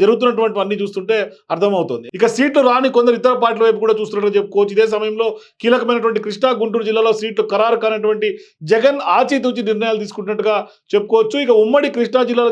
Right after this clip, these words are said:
చెందినటువంటి మాజీ మంత్రి వైసీపీ అగ్రనాయకత్వానికి అందుబాటులోకి రావడం లేదు అనేది కూడా తెలుస్తోంది. ఇక మాజీ మంత్రి అమర్నాథ్ కూడా సీటు విషయంలో సీఎం కీలక నిర్ణయం తీసుకున్నట్లు కూడా తెలుస్తోంది. ఇక ఇప్పటికే ఏపీలో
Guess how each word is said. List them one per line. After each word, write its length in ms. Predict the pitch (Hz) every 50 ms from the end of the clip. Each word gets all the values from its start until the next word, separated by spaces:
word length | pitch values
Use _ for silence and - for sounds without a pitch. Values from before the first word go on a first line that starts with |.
| 214 208
చెందినటువంటి 460 | 202 226 220 208 214 220 208 208 214 180 175
మాజీ 240 | 190 214 214 233 233 220
మంత్రి 240 | 220 214 214 220 214 190 - - _ _ - 165
వైసీపీ 340 | 214 214 226 247 208 220 214 202
అగ్రనాయకత్వానికి 680 | 190 208 220 226 226 220 208 214 214 214 214 208 175 180
అందుబాటులోకి 520 | 190 214 208 233 233 202 208 226 208 208 202
రావడం 240 | 202 208 214 214 208 185 165 180
లేదు 260 | 202 220 220 214 233 226 214
అనేది 200 | 214 208 208 202
కూడా 140 | 214 220 214 196 214 - _ _ _ - 202
తెలుస్తోంది. 360 | 208 208 214 226 226 226 262 226
ఇక 60 | 240 - 196
మాజీ 240 | 196 226 226 254 240 233 233
మంత్రి 180 | 226 214 208 196
అమర్నాథ్ 360 | 208 226 220 233 233 220 190 202
కూడా 160 | 214 233 233 220 214 220 - _ _ _ - -
సీటు 260 | 240 269 240 285 262 247
విషయంలో 340 | 208 180 233 220 226 247 247 240 -
సీఎం 240 | 214 220 233 233 202 208
కీలక 200 | 220 226 233 214 208 202
నిర్ణయం 240 | 208 208 226 220 202 202
తీసుకున్నట్లు 380 | 196 - 202 202 190 185 175 202
కూడా 120 | 220 233 226 202 - - _ _ _ -
తెలుస్తోంది. 380 | 233 247 - - 214 175 160 156 156
ఇక 60 | 165 151 127 - - _ _ - 180 175 240 269
ఇప్పటికే 180 | 277 277 277 254 240 240
ఏపీలో 280 | 240 247 269 269 262